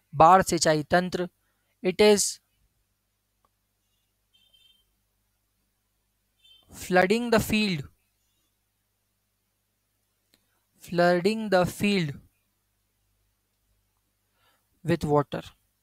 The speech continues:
flooding the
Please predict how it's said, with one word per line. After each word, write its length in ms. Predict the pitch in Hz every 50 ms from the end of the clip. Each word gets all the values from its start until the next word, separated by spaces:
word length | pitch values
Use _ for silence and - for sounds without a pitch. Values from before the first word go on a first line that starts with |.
| _ _ _ _ _ _ _ _ _ _ _ _ _ _ _ _ _ _ _ _ _ _ _ _ _ _ _ _ _ _ _ _ _ _ _ _ _ _ _ _ _ _ _ _ _ _ _ _ _ _ _ _ _ _ _ _ _ _ _ _ _ _ _ _ _ _ _ _ _ _ _ _ _ _ _ - - _ _ _ _
flooding 480 | - - 170 165 170 165 180 185 190 185
the 120 | 175 170